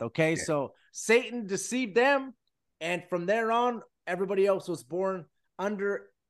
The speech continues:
Speaker 1: sin, okay? So we need a savior. So that's why
Speaker 2: Mm-hmm.
Speaker 1: Jesus, you know, had to come and, and save us. I know it took a while for him to come, but everything was building up. If you read the Old Testament, everything is talking about a savior coming, and, um,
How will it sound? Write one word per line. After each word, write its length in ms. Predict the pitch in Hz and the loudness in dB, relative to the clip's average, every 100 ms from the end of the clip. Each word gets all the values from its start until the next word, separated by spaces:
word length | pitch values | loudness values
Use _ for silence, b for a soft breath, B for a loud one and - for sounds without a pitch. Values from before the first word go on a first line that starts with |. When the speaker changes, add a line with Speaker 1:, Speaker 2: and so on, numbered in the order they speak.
| _ _ | _ _
Speaker 1:
sin, 440 | - 214 165 101 - - | 0 2 2 -2 -14 -10
okay? 360 | 131 175 175 | -4 2 2
So 380 | 165 175 151 135 - | 2 0 0 -2 -6
we 160 | 131 202 | -2 2
need 220 | 214 262 | 4 4
a 60 | 220 | 4
savior. 480 | - 247 208 175 120 | 4 2 2 -4 -6
So 380 | - 156 139 - _ _ | -4 -4 -4 -8 _ _
that's 240 | 175 202 202 | 2 2 2
why 140 | 208 | 0
Speaker 2:
Mm-hmm. 60 | 175 | 0
Speaker 1:
Jesus, 340 | 196 185 - | -4 -6 -8
you 80 | 185 | -2
know, 220 | 175 165 - _ - | 0 0 -4 _ -6
had 200 | - 190 | -2 0
to 80 | 214 | 0
come 300 | 202 202 196 | 0 -2 -2
and, 180 | 165 156 151 | -8 -8 -8
and 180 | 151 | -12
save 340 | 143 180 175 120 | -6 -4 -4 -4
us. 180 | 107 - | -14 -10
I 60 | 156 | -6
know 160 | 180 | -4
it 80 | 170 | -4
took 200 | 196 190 | -4 -4
a 60 | 151 | -4
while 360 | 156 196 190 | 0 2 0
for 120 | - | -2
him 140 | 170 170 | -6 -4
to 80 | 165 | -4
come, 380 | 190 208 202 - _ _ - | 0 0 -4 -12 _ _ -4
but 260 | 151 139 - | -2 -2 -4
everything 400 | 190 202 190 185 | -4 -2 -4 -2
was 140 | 180 | -2
building 320 | 147 208 196 202 | 0 0 2 -2
up. 140 | 196 | -2
If 100 | 156 | -6
you 80 | 160 | -2
read 180 | 185 165 | -2 0
the 140 | 175 | 0
Old 180 | 196 196 | 0 0
Testament, 420 | 202 196 196 185 | -4 -2 -6 -6
everything 280 | 185 185 185 | -6 -6 -6
is 100 | 180 | -2
talking 300 | 190 185 180 | -2 -2 -4
about 260 | 170 143 - b b | -2 -4 -6 b b
a 100 | 143 | -8
savior 400 | - 202 185 185 | -2 0 2 0
coming, 440 | 180 196 202 202 - | 2 2 2 -4 -6
and, 240 | 156 151 147 | -2 0 2
um, 440 | 147 139 123 | 4 4 2